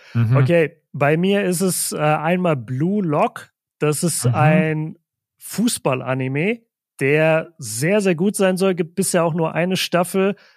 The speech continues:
Speaker 2: Äh, gibt's auch auf Französisch, deswegen guck ich das und, äh,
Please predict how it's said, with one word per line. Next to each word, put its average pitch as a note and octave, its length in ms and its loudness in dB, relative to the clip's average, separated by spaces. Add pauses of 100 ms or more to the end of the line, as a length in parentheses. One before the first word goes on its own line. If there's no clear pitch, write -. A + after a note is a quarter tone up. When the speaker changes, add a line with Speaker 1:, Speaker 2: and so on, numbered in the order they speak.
(120)
Speaker 2:
Äh, D3 260 0
gibt's D3+ 240 -2
auch E3+ 140 4
auf F3+ 140 2
Französisch, F3 680 0
deswegen D3+ 300 -2
guck D#3+ 200 -8
ich - 140 -4
das - 280 -2
und, D3 460 -4
äh, C#3+ 320 0